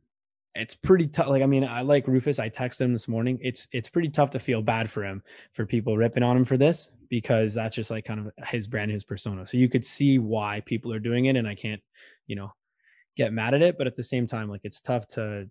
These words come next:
you know, it's ju-, it's definitely judging a book by its cover. You don't know what the product is.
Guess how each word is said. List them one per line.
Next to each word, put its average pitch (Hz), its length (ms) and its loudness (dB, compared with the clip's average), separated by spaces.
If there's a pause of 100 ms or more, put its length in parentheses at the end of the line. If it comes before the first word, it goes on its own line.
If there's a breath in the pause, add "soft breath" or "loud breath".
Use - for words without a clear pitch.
(640)
you 127 80 -10
know, 101 120 -12
it's - 160 -16
ju-, 135 140 -4
it's 117 140 -6
definitely 139 280 4
judging 120 300 2
a 110 40 2
book 107 220 -2
by 101 120 -6
its 101 120 -12
cover. 104 220 -2
You 104 140 -2
don't 135 180 6
know 127 80 6
what 120 140 4
the - 80 -6
product 113 380 0
is. 127 320 -2